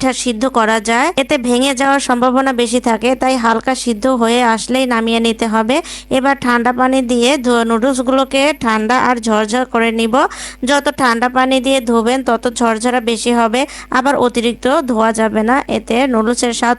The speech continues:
কমে যাবে। এখন একটি প্যানে পরিমাণ মতো তেল নিয়ে নিচ্ছি, তেলটি হিট করে দিয়ে দিচ্ছি পেঁয়াজ কুচি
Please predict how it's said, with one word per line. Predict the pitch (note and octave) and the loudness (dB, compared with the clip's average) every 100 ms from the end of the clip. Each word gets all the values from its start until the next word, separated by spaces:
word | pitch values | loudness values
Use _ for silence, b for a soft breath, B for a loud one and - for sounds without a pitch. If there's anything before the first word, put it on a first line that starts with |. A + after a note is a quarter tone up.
| - | -2
কমে | A3+ A3+ G#3+ | -2 0 0
যাবে। | A3 A3 D#4+ - - | 0 0 -2 -4 -2
এখন | D#4 D4+ | 0 0
একটি | C#4+ D#4 - | 0 -2 0
প্যানে | B3 C4 B3+ B3+ | 0 0 0 2
পরিমাণ | A#3+ A#3 A#3+ A#3+ | 2 2 2 2
মতো | A#3 C#4 C4+ | 2 0 2
তেল | A#3+ A#3 A#3 | 0 2 2
নিয়ে | A#3 A#3 A#3 | 2 2 0
নিচ্ছি, | A3+ - D4 E4 C4 | 0 0 0 0 0
তেলটি | A#3+ A3 C4+ B3+ A3 | 0 0 -2 0 2
হিট | B3 - B3+ | 0 0 2
করে | B3 B3 A3+ | 2 2 2
দিয়ে | A#3 A3+ | 2 2
দিচ্ছি | A#3 G#3+ C4+ C#4 | 0 0 -2 2
পেঁয়াজ | A#3+ A3+ A3 - | 2 2 0 -2
কুচি | A#3 - | -2 0